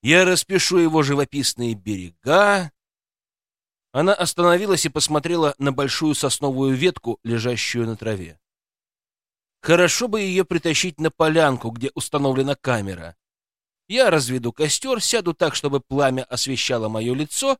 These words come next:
и буду рассказывать об острове. Это будет красиво, романтично и не будет видно синяков под глазами.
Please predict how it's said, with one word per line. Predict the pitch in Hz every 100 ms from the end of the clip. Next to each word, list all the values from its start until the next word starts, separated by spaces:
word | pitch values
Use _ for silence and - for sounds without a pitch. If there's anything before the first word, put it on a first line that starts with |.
| _ _ -
и | 220
буду | 240 302 202
рассказывать | 139 - 233 190 151 131
об | 123 107
острове. | 110 101 - 104 101 101 _ _ _ _ _ -
Это | 226 156
будет | 120 107 -
красиво, | 135 165 - 302 302 262 214
романтично | 131 139 127 117 247 262 - 220
и | - 175
не | 180
будет | 247 226 156
видно | 180 160
синяков | - 123 120 160 -
под | 127
глазами. | 110 101 92 98 92 82